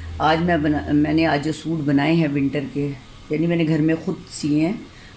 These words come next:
वो मैं आपसे शेयर करती चलूँ। ये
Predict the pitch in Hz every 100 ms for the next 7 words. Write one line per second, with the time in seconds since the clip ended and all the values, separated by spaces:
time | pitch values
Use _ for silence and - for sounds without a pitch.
0 | - 165 160 151 - 151 - 147 143 143
1 | - 151 151 147 196 - - - - -
2 | - 139 151 190